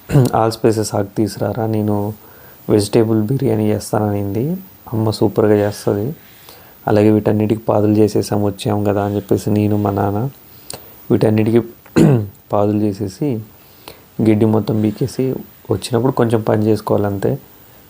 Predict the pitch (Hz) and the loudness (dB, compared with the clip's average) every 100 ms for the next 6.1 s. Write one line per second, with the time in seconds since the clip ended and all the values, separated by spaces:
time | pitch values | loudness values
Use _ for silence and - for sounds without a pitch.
0 | - 110 110 113 113 110 107 104 104 170 | -2 0 4 4 4 2 2 2 0 -2
1 | 185 185 - - - - 107 101 107 104 | -6 -8 -20 -20 -12 -2 0 2 2 0
2 | 104 110 101 - - - - - 110 110 | 0 -2 -2 -6 -20 -20 -20 -4 0 0
3 | 107 117 104 107 - - _ _ _ - | 2 0 2 0 -2 -14 _ _ _ -2
4 | 113 107 107 104 101 107 104 104 107 107 | 2 4 2 2 -2 -4 -2 2 2 2
5 | 107 107 104 107 101 98 - 107 101 104 | 2 0 0 -2 -2 -6 -6 -6 -4 -4